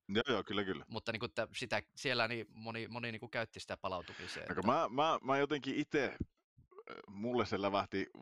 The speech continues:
Speaker 1: vasten kasvua jossain kohtaa, kun tässä ympärillä on ollut ihmisiä, jotka, jotka on tuolla K H L:ssä pelannut ja näin poispäin, niin sitten kun katsoi sitä niinku, tavallaan ihan perusterveitä ihmisiä ovat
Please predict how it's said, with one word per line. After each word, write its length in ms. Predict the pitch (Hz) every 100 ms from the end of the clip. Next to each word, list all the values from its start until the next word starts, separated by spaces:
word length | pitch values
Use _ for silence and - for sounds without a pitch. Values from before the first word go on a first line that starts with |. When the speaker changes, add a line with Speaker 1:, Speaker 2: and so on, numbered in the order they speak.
| 85
Speaker 1:
vasten 340 | 98 - 95
kasvua 380 | 90 90 95 92
jossain 360 | 98 - 95
kohtaa, 380 | 87 85 - 87
kun 200 | 78 90 - - _ - - - -
tässä 320 | 87 - 90 -
ympärillä 440 | 95 95 87 90
on 60 | 87
ollut 140 | -
ihmisiä, 360 | 95 95 92 92
jotka, 340 | - 90 87 -
jotka 320 | 90 - 92
on 140 | 92
tuolla 200 | 98 87
K 100 | -
H 300 | 90 82 85
L:ssä 160 | 80 90
pelannut 360 | 85 82 85
ja 60 | 82
näin 220 | 85 85
poispäin, 420 | 78 78 - 78
niin 60 | 85
sitten 180 | - 82
kun 80 | 85
katsoi 320 | 90 - 85
sitä 180 | - 85
niinku, 420 | 87 82 90 - - - - - - - - _ - -
tavallaan 440 | 98 92 92 95 -
ihan 220 | 95 98
perusterveitä 760 | - 95 92 - 92 90 85 87
ihmisiä 520 | 85 98 95 92 78
ovat 220 | 85 80